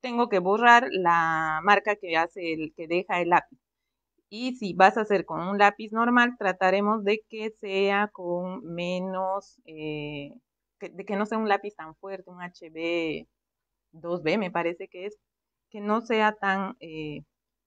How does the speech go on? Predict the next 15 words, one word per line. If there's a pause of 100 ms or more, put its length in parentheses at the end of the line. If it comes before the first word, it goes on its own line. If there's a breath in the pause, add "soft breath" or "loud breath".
(120)
que
no,
no,
no
marques
tan
fuerte, (460)
porque
eso
también
igual
se
nota
a
contraluz.